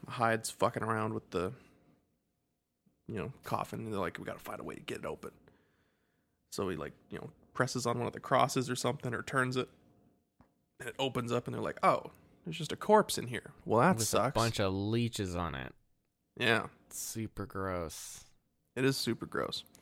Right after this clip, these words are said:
Speaker 2: Yeah, that, that's how, I don't mo-, know if we mentioned, that's how Van Helsing's been using his blood.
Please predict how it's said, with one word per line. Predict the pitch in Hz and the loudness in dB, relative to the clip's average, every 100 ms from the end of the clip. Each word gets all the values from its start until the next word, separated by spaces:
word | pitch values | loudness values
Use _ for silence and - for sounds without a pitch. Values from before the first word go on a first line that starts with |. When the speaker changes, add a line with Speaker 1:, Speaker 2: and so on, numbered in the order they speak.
| - | -14
Speaker 2:
Yeah, | 73 - - | -10 -10 4
that, | 135 135 | 6 10
that's | 147 143 | 8 10
how, | 139 120 | 8 10
I | 120 | 8
don't | 131 107 | 4 2
mo-, | 123 120 110 - | 0 0 -2 -4
know | 120 113 113 | 2 4 2
if | - | 0
we | |
mentioned, | 104 107 104 95 | 0 0 0 -2
that's | - | 0
how | 98 | 0
Van | 90 90 | 2 0
Helsing's | 104 95 - 90 92 | 0 -2 -4 -4 -6
been | 78 85 | -6 -4
using | 90 82 69 | -4 -4 -6
his | 62 | -10
blood. | - 69 58 50 | -6 -4 -4 -6